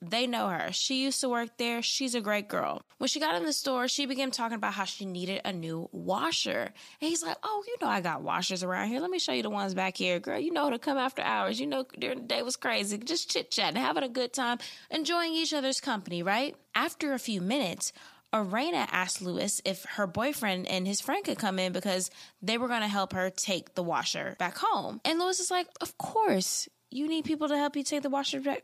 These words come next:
back home. This big old machine, no worries." So he lets Michael and Ronald ride on into the store. As soon as they get in, they're immediately like, I don't know, "Get down, this is a robbery," or some shit.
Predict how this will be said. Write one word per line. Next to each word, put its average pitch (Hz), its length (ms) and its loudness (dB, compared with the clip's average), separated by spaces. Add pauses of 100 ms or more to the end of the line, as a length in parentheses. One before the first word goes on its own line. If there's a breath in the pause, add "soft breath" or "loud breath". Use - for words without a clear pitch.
(160)
back 285 220 2
home. 254 240 4
This 277 160 2
big 269 180 2
old 269 80 4
machine, 277 480 0 (460)
no 269 260 4
worries." - 560 0 (360 loud breath)
So 247 380 2
he 220 380 0
lets 226 380 2
Michael 220 600 2
and 262 440 2
Ronald 196 520 2
ride 156 360 0
on 220 160 2
into 247 220 0
the 277 100 -2
store. 330 520 0 (140)
As - 160 0
soon 311 200 0
as 330 100 0
they 269 160 4
get 208 220 2
in, 185 580 2
they're 196 260 4
immediately 185 760 2
like, 160 520 0 (140)
I 170 140 2
don't 165 160 0
know, 160 260 0
"Get 185 220 0
down, 175 300 4
this 175 120 2
is 165 140 0
a 165 60 2
robbery," 175 500 4
or 170 60 4
some 160 180 -2
shit. 165 360 2